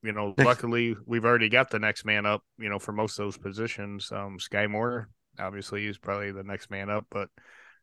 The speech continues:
Speaker 1: you know, I don't know who we have on the practice squad, you know, that would come in for Tony being out, you know, what position they would pick. Not sure. Um, like you said, maybe it's Rojo for the running game, you know, from the practice
Speaker 2: That would be,
Speaker 1: squad.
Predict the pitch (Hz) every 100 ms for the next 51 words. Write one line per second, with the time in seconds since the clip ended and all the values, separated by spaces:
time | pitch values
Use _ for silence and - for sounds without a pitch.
0 | - 98 78 113 113 117 104 104 101 101
1 | 95 85 - 98 - 95 - 98 95 98
2 | 95 92 _ _ 104 92 92 _ _ _
3 | 110 104 110 104 95 110 104 101 101 95
4 | - 101 98 95 - 107 104 95 - -
5 | 98 95 98 101 - 98 98 101 101 98
6 | 104 107 98 98 92 - 98 - - _
7 | _ - _ _ _ - 120 117 - 107
8 | 101 - 101 101 101 104 107 117 107 104
9 | 104 104 104 101 110 104 110 117 110 107
10 | 101 107 113 117 127 131 - - - -
11 | _ _ _ - 104 107 104 101 95 110
12 | 113 156 240 190 190 147 123